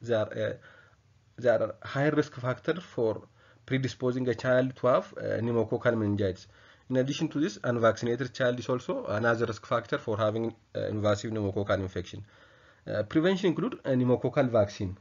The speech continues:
So there are different, uh, pneumococcal vaccines that is given, uh, at different countries.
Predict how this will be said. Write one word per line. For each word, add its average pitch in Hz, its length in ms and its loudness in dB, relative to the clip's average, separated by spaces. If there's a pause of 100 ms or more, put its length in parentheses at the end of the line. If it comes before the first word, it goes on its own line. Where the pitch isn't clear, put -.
So 127 180 -4
there 120 160 2
are 110 160 4
different, 123 520 -2
uh, 113 220 -4
pneumococcal 113 580 -2
vaccines 117 340 0
that 117 180 2
is 110 80 -8
given, 117 400 -2
uh, - 640 -6
at - 120 -2
different - 360 -2
countries. 117 420 -2